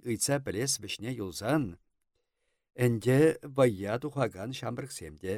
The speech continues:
сӑвакаласа иртрӗҫ. Хӗресле урамри, ҫеремре яшкерем сасси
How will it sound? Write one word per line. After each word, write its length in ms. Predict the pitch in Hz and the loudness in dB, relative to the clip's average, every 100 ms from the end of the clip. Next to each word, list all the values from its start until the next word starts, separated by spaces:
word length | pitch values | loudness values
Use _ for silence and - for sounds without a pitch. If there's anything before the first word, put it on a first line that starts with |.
| - _ | -6 _
сӑвакаласа 760 | - - 107 101 95 95 92 95 | -4 0 2 2 0 0 2 2
иртрӗҫ. 480 | 90 90 - 95 92 - _ _ _ _ | -2 -8 -10 -8 -8 -12 _ _ _ _
Хӗресле 420 | 127 110 101 107 | 2 4 2 -2
урамри, 680 | - 113 101 95 98 98 98 _ | -4 -4 -4 -6 -2 -2 -4 _
ҫеремре 580 | - - 113 104 92 98 101 | -6 0 2 2 -2 -4 -4
яшкерем 580 | 107 110 101 - 101 95 | -2 -2 -2 -4 -8 -4
сасси 400 | - 98 - 101 | -4 -2 -2 -2